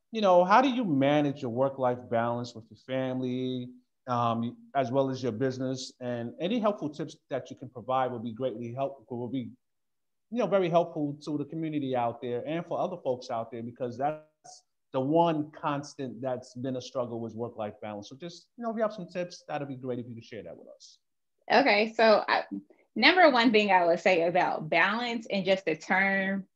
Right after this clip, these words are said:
Speaker 2: that we define as balance, is ever changing, right? Because the world is changing, the world is turning. So, you know, there are things that have to change. For me,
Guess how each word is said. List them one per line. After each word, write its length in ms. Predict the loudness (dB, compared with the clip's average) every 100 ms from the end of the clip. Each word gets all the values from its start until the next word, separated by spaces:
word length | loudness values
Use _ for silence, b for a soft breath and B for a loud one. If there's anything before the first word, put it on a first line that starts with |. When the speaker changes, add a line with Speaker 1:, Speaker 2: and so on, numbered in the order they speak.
| _ _
Speaker 2:
that 160 | 2 2
we 260 | 2 0 -4 -10 -20 _
define 800 | 0 2 2 2 0 0 0 -2 -4 _ 2
as 240 | 4 4
balance, 640 | 4 4 2 -2 -2 -6 _ b b b
is 480 | 8 10 8 6 2 _ _ _ _ _
ever 400 | 6 6 6 2
changing, 600 | 0 -6 -8 -10 -12 -14 -18 _ _ _ _ _ _
right? 380 | 4 6 6 0 _
Because 580 | -8 0 4 6 4 2 -4
the 80 | -2
world 280 | 2 2 0
is 140 | -4
changing, 240 | -6 -4 -4
the 100 | 0
world 280 | 4 4 2
is 100 | -2
turning. 420 | -4 -4 -6 -6
So, 320 | 0 2 2
you 160 | 2 2
know, 160 | 4
there 160 | 4 2
are 60 |
things 260 | 2 -2 0
that 120 | -2
have 140 | -4 -8
to 60 |
change. 440 | -12 -10 -10 -12 -16 b b b 2
For 80 | 4
me, 500 | 4 2 4 2